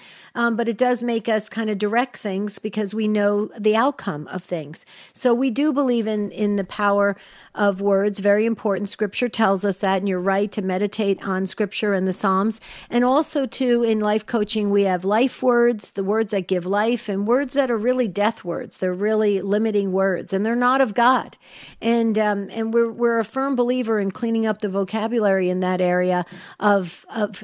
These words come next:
uh, always, uh, communicating life-giving words. And that's why a lot of the Take Two family, they say to us, "You and Jerry are so nice. You're so,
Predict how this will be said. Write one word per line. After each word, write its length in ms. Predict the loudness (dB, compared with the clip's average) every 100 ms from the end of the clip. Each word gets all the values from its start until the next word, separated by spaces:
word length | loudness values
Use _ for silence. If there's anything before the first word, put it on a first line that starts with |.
| -12
uh, 100 | -6
always, 540 | -2 2 4 2 0 -4
uh, 240 | -2 -2 -2
communicating 840 | -2 0 0 0 0 0 -2 0
life-giving 640 | 2 2 0 -2 0 0
words. 480 | 2 2 2 -2 -8 -10 -20 -16 -2
And 140 | 0
that's 240 | 2 2
why 160 | 4 4
a 100 | 6
lot 220 | 4 4
of 260 | 2 -2 -2
the 80 | 0
Take 220 | 0 0
Two 120 | -4
family, 380 | -2 0 2 2
they 160 | 2 2
say 220 | 2 0
to 180 | 2 2
us, 200 | 2 0 -14 -8
"You 200 | 0 4
and 120 | 4 4
Jerry 300 | 2 2 2
are 80 | 0
so 200 | 0 0
nice. 480 | 2 0 0 -2
You're 100 | -4
so, 320 | -2 2 2